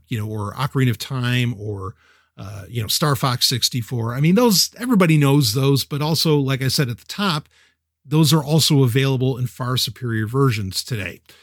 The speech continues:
Um, you know, and to be clear, I don't think every remaster is somehow a far superior version. I still can't get it in my head to pick up Xenoblade Chronicles for the Switch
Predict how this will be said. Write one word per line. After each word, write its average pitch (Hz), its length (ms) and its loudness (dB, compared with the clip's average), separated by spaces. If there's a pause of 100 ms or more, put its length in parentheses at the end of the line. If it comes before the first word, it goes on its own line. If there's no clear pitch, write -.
(400)
Um, 127 320 0 (1400)
you 214 120 4
know, 202 100 4
and 202 140 4
to 220 40 6
be 247 120 6
clear, 226 400 2
I 220 80 0
don't 247 160 4
think 226 120 4
every 202 280 4
remaster 143 640 4
is 131 80 0
somehow 147 380 2
a - 20 -2
far 139 300 0
superior 120 480 0
version. 120 360 -2
I 156 140 2
still 254 320 2
can't 156 420 -2
get 156 140 0
it 147 100 2
in 147 140 4
my 123 160 0
head 120 340 -2 (440)
to 147 300 4
pick 156 280 -2
up 135 200 -4
Xenoblade 131 580 4
Chronicles 113 540 -4
for - 120 -10
the 101 60 -8
Switch - 560 -2